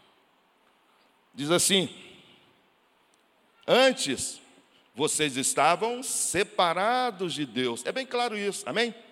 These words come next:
"Separados de Deus em suas mentes, eram inimigos por causa do mau procedimento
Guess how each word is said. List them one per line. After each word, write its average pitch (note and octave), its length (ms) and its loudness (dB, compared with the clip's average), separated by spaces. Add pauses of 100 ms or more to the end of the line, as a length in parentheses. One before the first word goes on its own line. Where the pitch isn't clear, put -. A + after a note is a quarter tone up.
(1200)
"Separados F3+ 760 0
de F#3+ 80 -4
Deus D3 460 -2
em D3 80 -4
suas C#3+ 360 -2
mentes, D#3 640 0
eram E3+ 240 2
inimigos G#3+ 800 -2
por D#3+ 240 -4
causa F#3 340 2
do F3 160 -4
mau F#3+ 280 2
procedimento G#3+ 1500 0